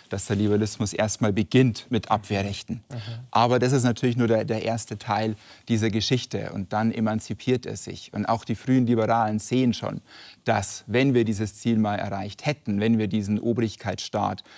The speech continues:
Speaker 1: mal los hätten und wenn wir vielleicht selbst den Staat nach liberalen Prinzipien einrichten könnten, dann könnte man mit diesem Staat natürlich noch viel mehr machen, noch viel mehr machen in Hinsicht auf das Glück der Individuen, in Hinsicht auf die Freiheit der Individuen und vor allem natürlich auch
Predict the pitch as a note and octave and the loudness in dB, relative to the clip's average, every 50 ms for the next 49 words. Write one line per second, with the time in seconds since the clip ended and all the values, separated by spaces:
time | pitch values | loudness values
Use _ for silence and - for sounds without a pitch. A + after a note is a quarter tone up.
0 | - - - - G2+ G2+ G#2 G2+ G#2 A#2+ C#3 D3+ - - A2 G#2 G2 - - G#2+ | -20 -20 -12 -6 -2 0 0 2 2 2 2 2 0 0 -2 -2 -2 -4 -4 -6
1 | G2 G2 - G#2 G2 F#2+ G#2+ G#2+ G#2 G#2+ G#2+ G2+ - G#2 G2+ G2+ G2+ G2+ - - | -4 -4 -6 -6 -6 -4 -2 -2 -2 -2 -2 -2 -2 -2 -2 -2 -4 -6 -4 0
2 | - C3+ C#3+ - - - - G#2+ G#2 - - - A#2 G#2+ A2+ A2+ - G#2+ G2 F#2+ | 0 0 0 0 -4 -6 -6 -6 -6 -4 -2 0 2 2 2 2 0 -4 -6 -4
3 | G#2 A2 G#2 G#2+ G#2 G#2+ G#2+ G#2+ G#2+ G#2+ - - G#2+ G2+ - - A2+ G#2+ - A2 | -4 -2 0 0 0 0 0 0 -2 -4 -6 -6 -10 -10 -8 -8 -8 -8 -6 -6
4 | G#2+ G2+ - G#2 G#2 G#2+ G#2 G#2 G2+ - - G#2 G2+ - - C3 C3 B2+ - F#2+ | -8 -6 -4 -4 -2 -2 -2 -4 -4 -8 -8 -12 -8 -4 -2 -2 -2 -2 -4 -8
5 | - - - - - - - - - - _ - G#3 G#3+ - D3 B2+ - B2+ B2 | -10 -12 -14 -20 -20 -20 -20 -20 -20 -14 _ -2 0 2 2 2 2 0 0 0
6 | A#2+ A2+ A#2 A#2 A2 A2 G2+ - A2+ G#2 A2 G#2+ F#2 - - G#2+ G#2+ G#2 G#2+ G#2 | 2 2 2 2 2 2 0 0 -2 -2 -2 -2 -4 -2 -2 0 0 0 -2 -4
7 | G2+ - A2 G2+ G#2 G#2+ G#2 - - - C#3+ D3 D3 C#3+ D3+ D#3+ C3 G#2+ G2 - | -4 -4 -4 -2 -2 -4 -4 -6 -4 -2 0 2 2 2 2 2 2 0 -2 -4
8 | - - - - _ - - - - - A2+ A2 - - C3 C3 B2 C3+ C3+ C3+ | -10 -16 -18 -20 _ -20 -20 -16 -8 -6 -6 -4 -2 0 2 2 4 4 4 2
9 | B2 G#2+ G#2+ - - G#2+ G#2+ G#2+ G#2+ G#2+ G#2 A2+ A#2 A2 G2 - G2+ F#2+ - - | 2 0 -2 -4 -6 -8 -6 -4 -4 -4 -2 0 0 0 0 -2 -4 -8 -8 -6
10 | F#2+ G2 G#2 - - G2+ - - - C3+ C#3 - - - - G#2 G2 G2+ G2 F#2+ | -6 -6 -6 -8 -10 -10 -10 -4 0 0 0 0 -2 -6 -8 -6 -4 -4 -4 -4
11 | G2 G#2 G#2 G#2 - F#2+ - - - - - - - - G#2+ A2 A2 A#2+ A#2 G#2+ | -4 -4 -4 -6 -6 -8 -10 -10 -12 -14 -18 -20 -10 -4 -2 0 2 2 2 2
12 | A2 A2+ G#2+ - - A2 G#2 - A#2 G#2 - B2 A#2+ B2 B2 A2+ G2+ G2+ - G#2 | 0 -2 -2 -4 -6 -8 -6 -6 -6 -6 -2 -2 -2 -2 -2 -4 -6 -6 -8 -8
13 | G2 G#2+ G#2 G2+ F#2+ G2 F#2+ G2+ G2+ - G2+ G2+ G#2 G#2 - - - _ _ - | -6 -4 -4 -4 -4 -4 -6 -6 -6 -6 -6 -8 -8 -10 -12 -16 -20 _ _ 0
14 | D3 D3+ D#3+ D#3 C#3 - - A2+ - A#2 B2 B2 A#2+ A#2 A2 - - A2 A2 A2 | 2 4 4 2 2 0 -4 -2 0 2 2 2 2 0 -2 -4 -6 -6 -6 -6
15 | G#2+ - - G2+ G#2 G#2+ - | -6 -6 -4 -4 -4 -4 -6